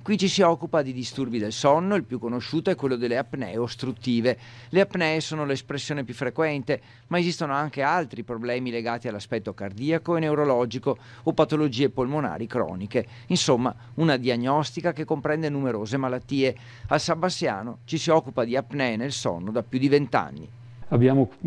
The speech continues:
Speaker 2: acquisito, credo, una buona preparazione in questo settore, una buona anche, eh, ehm, offerta per quello che può essere, eh, la richiesta.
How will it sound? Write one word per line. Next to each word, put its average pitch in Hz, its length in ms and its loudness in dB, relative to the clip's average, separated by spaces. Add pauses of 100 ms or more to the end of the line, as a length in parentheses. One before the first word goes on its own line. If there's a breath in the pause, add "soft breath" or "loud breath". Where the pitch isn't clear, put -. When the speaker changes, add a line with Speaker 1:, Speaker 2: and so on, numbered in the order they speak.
(120)
Speaker 2:
acquisito, 127 480 2
credo, 127 280 2
una 117 160 0
buona 127 340 2
preparazione 120 640 0
in 117 80 -2
questo - 240 -2
settore, 131 420 4
una 127 160 0
buona 120 300 0
anche, 117 360 2 (280 loud breath)
eh, 123 640 2
ehm, 202 440 0 (600)
offerta 143 640 6
per 117 180 0
quello 139 160 4
che 123 120 0
può 127 160 -2
essere, 123 520 0 (300 loud breath)
eh, 131 420 -2
la 120 140 0
richiesta. 123 580 4